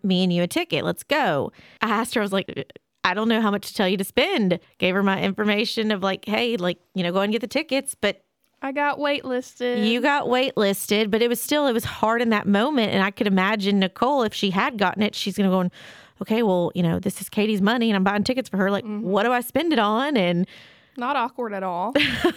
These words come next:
Speaker 1: <laughs>
Speaker 2: Free reign. I'll buy
Speaker 1: Free
Speaker 2: ten
Speaker 1: reign.
Speaker 2: tickets. <laughs>
Speaker 1: But I mean, Court, do you, you have any insight on that of, like,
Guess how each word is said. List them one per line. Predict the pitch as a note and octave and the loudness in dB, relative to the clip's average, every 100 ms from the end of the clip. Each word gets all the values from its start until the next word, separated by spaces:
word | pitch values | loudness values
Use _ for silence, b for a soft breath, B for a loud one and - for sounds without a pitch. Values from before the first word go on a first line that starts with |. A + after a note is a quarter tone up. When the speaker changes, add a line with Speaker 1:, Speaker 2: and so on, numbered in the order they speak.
| F4 | -2
Speaker 1:
<laughs> | - - F#4+ - - - | -4 -6 -8 -10 -14 -4
Speaker 2:
Free | B3+ C#4 | -2 0
reign. | C4 A3+ A3 B3 C#4 - | 0 0 0 -2 -6 -10
I'll | G#3+ | -4
buy | G#3 | -2
Speaker 1:
Free | G#3 G3 | 0 2
Speaker 2:
ten | F#3+ | 2
Speaker 1:
reign. | E3+ E3+ | 0 -2
Speaker 2:
tickets. | - - - - | -6 -10 -20 -12
<laughs> | B3 A#3+ - | -8 -8 -2
Speaker 1:
But | B3 | 0
I | |
mean, | C4 B3 | 2 2
Court, | C#4 C4 | 2 2
do | A3+ | 2
you, | A3+ C4 - | 2 0 0
you | A#3+ | 0
have | D4+ | 2
any | D4+ D4+ D4 | 2 -2 -2
insight | D4 D4 D#4 D4 | -2 0 0 0
on | C#4+ C#4 | 0 0
that | C#4 C#4 | 0 0
of, | B3 | 0
like, | G#3+ G3+ G3+ | 0 -2 -4